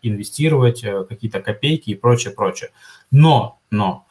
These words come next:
а, инвестировать не в картинки, ребят, а в проекты, которые выпускают эти картинки. А, вот, наверное, вот так правильно будет сказать, моя личная точка зрения, э, которую я писал буквально несколько минут назад.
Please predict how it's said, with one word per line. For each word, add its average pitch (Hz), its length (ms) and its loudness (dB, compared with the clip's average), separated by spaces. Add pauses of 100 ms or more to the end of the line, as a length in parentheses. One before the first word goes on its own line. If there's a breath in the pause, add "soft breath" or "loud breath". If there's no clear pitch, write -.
(520 loud breath)
а, 101 460 0
инвестировать 131 760 4
не 156 360 4
в - 100 -6
картинки, 131 560 0
ребят, 110 520 0
а 120 200 2
в - 160 -12
проекты, 107 800 0 (100)
которые 143 360 -2
выпускают 110 480 -6
эти 113 160 -14
картинки. 104 520 -10 (380)
А, 90 320 -14
вот, 101 200 -10
наверное, 110 260 0
вот 107 60 -4
так - 180 -4
правильно 101 280 -2
будет 95 160 -4
сказать, 143 360 -2 (220)
моя 123 380 2
личная 95 320 -8
точка 95 280 -10
зрения, 90 360 -10 (220)
э, 101 200 -14
которую 101 340 -10
я 92 40 -8
писал 90 440 -8 (160)
буквально 95 300 -6
несколько - 320 -12
минут 92 220 -8
назад. 90 300 -8